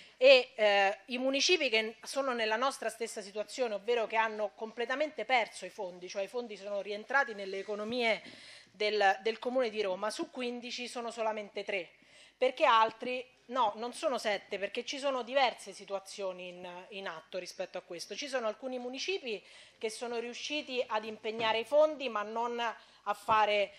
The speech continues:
eh, le gare e comunque però non hanno perso i soldi. Ci sono dei municipi più virtuosi che sono anche riusciti a fare le gare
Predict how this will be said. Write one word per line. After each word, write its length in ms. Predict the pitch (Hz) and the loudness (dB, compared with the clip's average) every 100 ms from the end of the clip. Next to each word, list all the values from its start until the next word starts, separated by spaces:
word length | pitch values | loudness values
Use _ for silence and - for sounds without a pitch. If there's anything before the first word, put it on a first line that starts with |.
| - - | -18 0
eh, 160 | 208 | 2
le 160 | 208 208 | 2 4
gare 420 | 202 175 180 196 | 4 4 2 0
e 160 | 277 - | -2 0
comunque 420 | 311 294 262 214 | 0 0 -4 -2
però 240 | 226 240 | 2 2
non 200 | 208 214 | 2 -2
hanno 260 | 220 214 202 | -4 -4 -4
perso 360 | 202 202 - | -4 -6 -8
i 40 | 196 | -8
soldi. 340 | 196 170 302 | -8 0 4
Ci 200 | 381 285 | 6 8
sono 160 | 262 240 | 6 4
dei 120 | 214 | -2
municipi 760 | 214 214 214 262 254 208 190 - - - | -2 -6 -4 -4 -4 -6 -8 -8 -18 -20
più 160 | - 208 | -16 -12
virtuosi 640 | 196 240 294 339 262 - | -8 -8 4 8 8 6
che 140 | 190 185 | -8 -8
sono 220 | 208 208 | -4 -4
anche 260 | 226 208 | -4 -6
riusciti 400 | 185 196 - 214 | -12 -12 -12 -10
a 60 | 190 | -12
fare 260 | - 214 320 | -8 -6 -4
le 100 | 294 | 0
gare 400 | 214 190 262 | 0 2 2